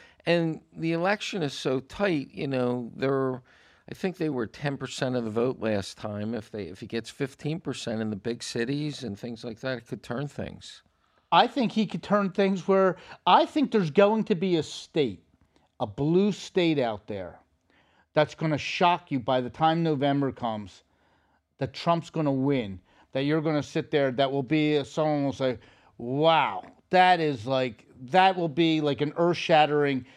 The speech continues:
Speaker 2: state." Like if Illinois turned red.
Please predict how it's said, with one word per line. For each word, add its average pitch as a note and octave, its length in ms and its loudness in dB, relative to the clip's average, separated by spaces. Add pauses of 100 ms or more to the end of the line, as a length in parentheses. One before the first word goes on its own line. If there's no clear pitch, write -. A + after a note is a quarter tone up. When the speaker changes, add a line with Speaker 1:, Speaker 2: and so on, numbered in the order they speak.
(140)
Speaker 2:
state." - 320 -2
Like F#3 220 0
if A3+ 120 -2
Illinois A3+ 560 2 (640)
turned F3 540 0
red. C#3+ 500 0